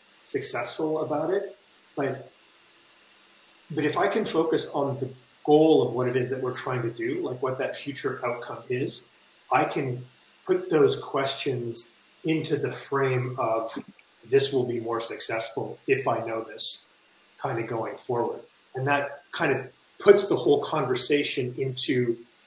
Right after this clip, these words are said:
enabling this solution to happen, right? Because,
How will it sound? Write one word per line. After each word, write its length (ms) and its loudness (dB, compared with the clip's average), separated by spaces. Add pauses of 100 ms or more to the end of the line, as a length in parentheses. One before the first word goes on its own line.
(260)
enabling 600 4
this 240 0
solution 480 -2
to 120 -6
happen, 400 -6 (440)
right? 300 0
Because, 420 -2